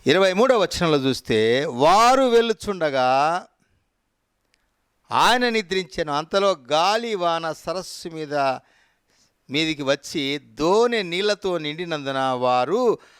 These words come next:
అపాయకరమైన స్థితిలో ఉండిరి." అపాయకరమైన స్థితి వచ్చింది వారికి. ఒకటి అవిశ్వాసంతో వారు కొట్టుమిట్టాడుతూ ఉన్నారు,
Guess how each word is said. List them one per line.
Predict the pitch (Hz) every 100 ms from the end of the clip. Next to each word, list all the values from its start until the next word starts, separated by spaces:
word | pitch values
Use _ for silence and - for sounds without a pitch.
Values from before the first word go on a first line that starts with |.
| _
అపాయకరమైన | 107 113 - 170 202 220 233 233 233 233 226 220 214 214 214
స్థితిలో | - 202 208 190 175
ఉండిరి." | 151 110 104
అపాయకరమైన | - - 240 247 254 262 262 262 262 254 262
స్థితి | 240 - 220 254
వచ్చింది | - 226 185
వారికి. | 127 110 _ _ _ _ _ _ _ _ _
ఒకటి | 123 143 185 185
అవిశ్వాసంతో | 170 202 - 202 190 - 185 170 165 135 151 - _ _ _ _ _
వారు | 123 147
కొట్టుమిట్టాడుతూ | - 175 208 170 - 135 120 117 110
ఉన్నారు, | 104 104 104 110 139